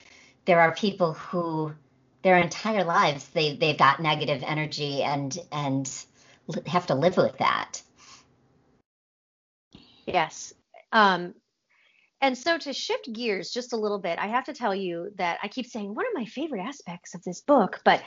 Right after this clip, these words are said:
Speaker 2: <laughs> one of my favorite aspects of this book <laughs> were just all your descriptions of the food and the pastries and the wine and the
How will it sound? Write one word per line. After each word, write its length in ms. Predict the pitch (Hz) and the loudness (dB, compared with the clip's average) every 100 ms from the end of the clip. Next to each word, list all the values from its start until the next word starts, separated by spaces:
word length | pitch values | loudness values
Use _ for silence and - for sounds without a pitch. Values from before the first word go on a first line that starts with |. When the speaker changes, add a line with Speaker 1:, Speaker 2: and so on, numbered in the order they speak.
| 320 | 0
Speaker 2:
<laughs> 120 | 240 | 2
one 220 | 196 233 523 | 6 6 6
of 120 | - | 6
my 160 | 220 | 4
favorite 400 | 214 302 427 349 | 4 0 0 0
aspects 460 | 226 339 - 220 196 | -2 -4 -6 -6 -6
of 100 | 170 | -8
this 140 | 175 | -8
book 260 | 196 185 165 185 - | -6 -6 -4 -6 -8
<laughs> 200 | 214 185 | -12 -2
were 440 | 196 190 185 180 190 - - _ - | 4 4 4 0 -4 -12 -20 _ -14
just 180 | 233 - | -12 -6
all 180 | 208 240 | 0 0
your 160 | 262 311 | 0 -6
descriptions 880 | 269 - - 180 - 185 185 170 - | -12 -12 -12 -12 -8 -8 -8 -10 -8
of 300 | 165 160 - | -8 -8 -12
the 80 | |
food 680 | 151 - 392 392 277 196 175 | -16 -2 4 4 6 4 2
and 220 | 165 185 | -2 -2
the 60 | 226 | -2
pastries 800 | 233 453 453 427 220 190 160 160 | -2 4 4 4 0 0 -2 -2
and 140 | 226 294 | 0 0
the 60 | |
wine 800 | 269 370 427 440 359 269 220 190 | 0 2 4 4 4 2 -2 -4
and 120 | 208 | -6
the 100 | 240 | -8